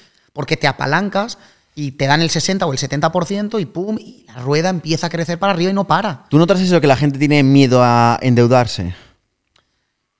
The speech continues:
Speaker 1: La gente que tiene mucho dinero y que le viene de familia tiene muchísimo miedo. Muchísimo de miedo.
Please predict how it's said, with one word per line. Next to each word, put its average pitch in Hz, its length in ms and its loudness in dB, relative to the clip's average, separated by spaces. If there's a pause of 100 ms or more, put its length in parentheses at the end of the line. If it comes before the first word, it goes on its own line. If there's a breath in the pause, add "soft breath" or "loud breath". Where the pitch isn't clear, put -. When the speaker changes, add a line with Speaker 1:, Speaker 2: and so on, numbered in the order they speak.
(760)
Speaker 1:
La 143 240 -8
gente 185 200 -4
que 208 80 -4
tiene 202 180 0
mucho 190 300 0
dinero 185 300 -2
y 202 40 -6
que 156 120 -6
le 139 80 -4
viene 160 140 -4
de 156 60 -4
familia 175 480 -6 (400)
tiene 156 180 -10
muchísimo 123 500 -6
miedo. 107 320 -8 (640)
Muchísimo 127 560 -8
de 117 80 -8
miedo. 131 360 -16